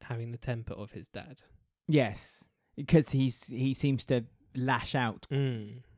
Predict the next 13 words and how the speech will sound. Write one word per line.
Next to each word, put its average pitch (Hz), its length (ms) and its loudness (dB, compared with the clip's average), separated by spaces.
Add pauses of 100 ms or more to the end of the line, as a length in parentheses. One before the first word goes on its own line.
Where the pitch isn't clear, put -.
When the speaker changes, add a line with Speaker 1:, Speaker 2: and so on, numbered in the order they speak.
(140)
Speaker 1:
He's 170 140 -4
quite, 277 240 6
like, 165 280 4 (260)
violent 151 400 2
when 110 120 -8
he 104 60 -8
goes 104 220 -6
for - 100 -8
it, 262 80 -10
isn't 233 160 -10
he? - 160 -16 (100)
Um, 107 320 -10 (360)
the, 113 100 -8